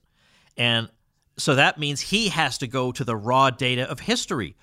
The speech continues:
with some kind of theory. Otherwise, you're just looking at a series of data. I mean, okay, this person walked from A to B. Is that relevant? You, there is always some theory governing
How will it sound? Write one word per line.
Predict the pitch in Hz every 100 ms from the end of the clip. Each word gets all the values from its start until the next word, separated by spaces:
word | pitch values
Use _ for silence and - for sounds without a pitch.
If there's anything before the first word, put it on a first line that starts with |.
| _ -
with | 123 156 180
some | - - 156 151 170
kind | - 117 117 139
of |
theory. | - 185 240 202 - _ _ _ _
Otherwise, | 160 226 196 156 151 165 -
you're | 139 151
just | 165 180
looking | 151 - 175
at | 139 -
a |
series | 139 - 143 147 143
of | 143
data. | 127 196 220 - -
I |
mean, | 127
okay, | 135 139 147
this | 135 175
person | - 151 139 139
walked | 113 131 147 -
from | 131
A | 131
to | 143
B. | 135 202 - _ _ _
Is | 147 117
that | 165 175
relevant? | 117 98 90 - _ _ -
You, | 131 151
there | 151 151
is | 139
always | 160 226 196
some | - - 208 233 254
theory | - - 220 240 120 107
governing | 101 147 160 120 110